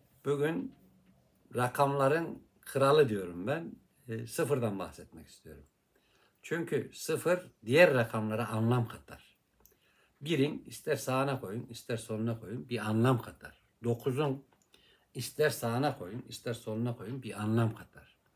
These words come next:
Dolayısıyla sıfırın bir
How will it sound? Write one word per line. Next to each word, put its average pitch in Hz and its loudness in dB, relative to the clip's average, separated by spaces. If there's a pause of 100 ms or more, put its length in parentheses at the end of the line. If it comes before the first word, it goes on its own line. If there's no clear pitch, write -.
(880)
Dolayısıyla 131 4
sıfırın 139 0 (1600)
bir 170 -2